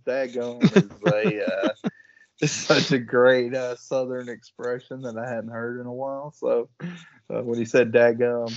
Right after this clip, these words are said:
Speaker 1: it was like, uh, I need to add that back to the repertoire. But, um, yeah, I mean, over-, overall, decent match, some good spots, but the Blue <laughs> Bloods breaking, breaking up didn't exactly excite me,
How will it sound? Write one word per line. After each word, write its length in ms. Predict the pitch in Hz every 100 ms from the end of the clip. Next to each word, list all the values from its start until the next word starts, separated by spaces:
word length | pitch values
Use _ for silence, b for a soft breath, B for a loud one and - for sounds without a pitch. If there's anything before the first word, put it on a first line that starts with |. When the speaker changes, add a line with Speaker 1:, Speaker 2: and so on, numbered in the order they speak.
| 113
Speaker 1:
it 140 | 120 104
was 140 | 113
like, 260 | 117 117 -
uh, 20 | 123
I 220 | 113 110
need 220 | 117 113
to 80 | 113
add 220 | 117 107
that 200 | 113 -
back 220 | 101 -
to 80 | -
the 60 | 107
repertoire. 680 | 104 107 _ - - 107 104 -
But, 240 | 65 62
um, 260 | 62 62 62 _ _ _ - - _ _ _ _ _ -
yeah, 320 | - 107 92
I 40 | 104
mean, 180 | 113 120
over-, 240 | 131 127
overall, 380 | 131 131 123 123
decent 420 | 120 135 123 135
match, 400 | 117 120 117 113
some 180 | - 120
good 200 | 113 117
spots, 840 | - - 120 117 113 110 - - - -
but 400 | 107 104 - _ _ b b b _ _ _ _ _ _ _ _
the 80 | 131
Blue 220 | 120 135
<laughs> 240 | 151 - -
Bloods 180 | 147
breaking, 600 | 120 127 120 113 120 113 107
breaking 400 | 113 117 113 107
up 300 | 107 107 101
didn't 240 | 107 107 107
exactly 640 | 101 113 110 - 117 107
excite 580 | 101 - 202 185 170 -
me, 320 | 175 160